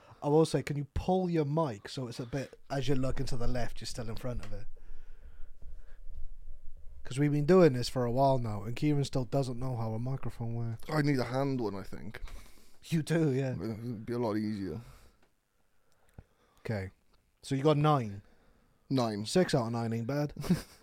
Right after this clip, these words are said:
Speaker 1: <laughs> Shit. I gotta get at least one right.
Speaker 2: So, next one.
Speaker 1: Yeah.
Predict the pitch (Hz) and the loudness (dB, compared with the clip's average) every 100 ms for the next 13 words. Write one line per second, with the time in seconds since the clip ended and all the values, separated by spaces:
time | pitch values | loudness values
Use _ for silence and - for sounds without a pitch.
0 | _ _ _ - 127 - 156 - - - | _ _ _ -2 -2 0 -2 -6 -12 -10
1 | - 160 110 160 233 233 214 196 139 139 | -4 -4 -2 4 6 8 8 6 4 4
2 | 147 139 123 110 104 - _ _ _ _ | 4 2 -4 -6 -8 -14 _ _ _ _
3 | _ _ _ _ _ - - 127 117 147 | _ _ _ _ _ -10 -2 2 2 0
4 | - _ _ - 135 - 127 120 190 _ | -10 _ _ -6 -6 -2 0 0 -2 _
5 | _ _ - 107 95 | _ _ -14 -12 -10